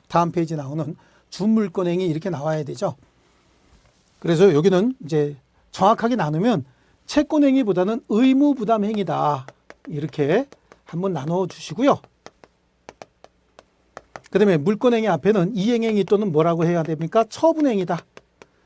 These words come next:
이 처분행위인데 처분행위에 처분하는 권리가 물권이면 물권행위, 그다음에 다음 페이지 기타 재산권이면 준물권행위 이렇게 나누어지는 겁니다.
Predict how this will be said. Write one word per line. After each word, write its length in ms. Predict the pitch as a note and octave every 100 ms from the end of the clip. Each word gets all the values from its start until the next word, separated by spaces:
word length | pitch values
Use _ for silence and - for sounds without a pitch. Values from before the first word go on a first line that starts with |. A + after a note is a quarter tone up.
| _ - _ -
이 120 | G3+
처분행위인데 800 | G#3+ - D4+ D4+ C4 G#3 G#3 G#3
처분행위에 880 | - - E4 D#4+ D4+ C4 A#3 G#3+ E3+
처분하는 580 | - D#4+ D#4+ D#4 C#4+ C#4
권리가 540 | E3+ F3 E3 B3+ - _ _ _ _ _ -
물권이면 640 | E3+ A3 C4+ A3 G#3+ G#3+
물권행위, 640 | D#3 F#3 G#3 E3 E3+ C3+ _
그다음에 400 | - E3+ E3+ G#3 _ -
다음 220 | E3 F3+
페이지 280 | F3 F#3 D#3
기타 300 | - E3+ A3+
재산권이면 600 | G3 F3 F#3+ F#3 F3 G#3
준물권행위 720 | E3+ G3+ G#3 F#3+ F#3+ F3+ F3
이렇게 240 | F#3+ G#3 A3+
나누어지는 480 | D#3+ E3 E3+ D#3
겁니다. 360 | C#3+ C#3 C3+ C3